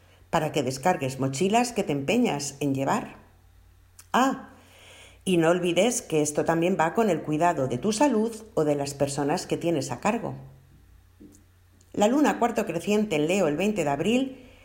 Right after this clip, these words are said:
trae el comienzo de firmas, noticias que te enseñarán a no comunicarte con prejuicios, con hermanos o personas de tu comunidad.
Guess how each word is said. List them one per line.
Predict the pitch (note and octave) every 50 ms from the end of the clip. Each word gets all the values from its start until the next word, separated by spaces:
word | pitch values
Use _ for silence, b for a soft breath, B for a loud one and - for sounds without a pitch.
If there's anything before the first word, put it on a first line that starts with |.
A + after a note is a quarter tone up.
| B B B
trae | - A3+ B3 B3+ A3+
el | G3 E3+
comienzo | - E3 F3+ F3+ F#3+ G3 F#3+ - G3+ -
de | C3+ C3+
firmas, | - A#3 C4 C4 B3+ C#4+ D4+ D#4+ E4 - - - - b b b b b b b b b
noticias | F3+ F#3+ F#3+ G3 C#4 C#4 - G#3 D#3 D3 D3 -
que | - D#3+ D#3+
te | E3 E3
enseñarán | D#3 D#3 D3+ - - E3 D#3 D3+ D3+ D#3 F#3+ G#3+ G#3+ F#3+ D#3+ - - - -
a | E3 F3 F#3+
no | F#3+ A3 C4+ D4+ D4+
comunicarte | - C4+ B3 A3+ G#3 G3+ F#3+ G3+ - A#3 A#3+ A#3+ - - D3+ C#3+
con | - D3+ C#3+ C#3
prejuicios, | C#3 - C3+ - - A#3 A#3 A3 - G3+ G3+ G#3+ C#4 D#4 - - B B B B B B B -
con | - D#3 C#3
hermanos | C#3 C#3 C#3 D3 F3 F#3+ A3 A#3 B3+ C4 C#4 C4+ - - -
o | - D#3
personas | D3+ D3+ D3 - - G3+ G#3+ A#3 B3+ B3+ G#3 F#3
de | F3
tu | - D#3 -
comunidad. | C#3+ C#3 C3+ C3 C3 B2+ B2+ E3 G#3 B3 - -